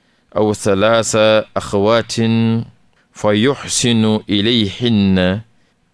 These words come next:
illa kunna lahu sitran min annar."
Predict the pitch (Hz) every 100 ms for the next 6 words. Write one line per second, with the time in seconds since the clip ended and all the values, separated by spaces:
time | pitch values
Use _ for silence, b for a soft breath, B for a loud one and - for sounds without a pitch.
0 | - 131 123 117 117 113 107 107 107 107
1 | - - - _ - 127 117 107 101 107
2 | 110 95 101 101 98 - - - 117 110
3 | 107 104 101 95 _ - 101 104 101 92
4 | 90 95 104 90 76 78 65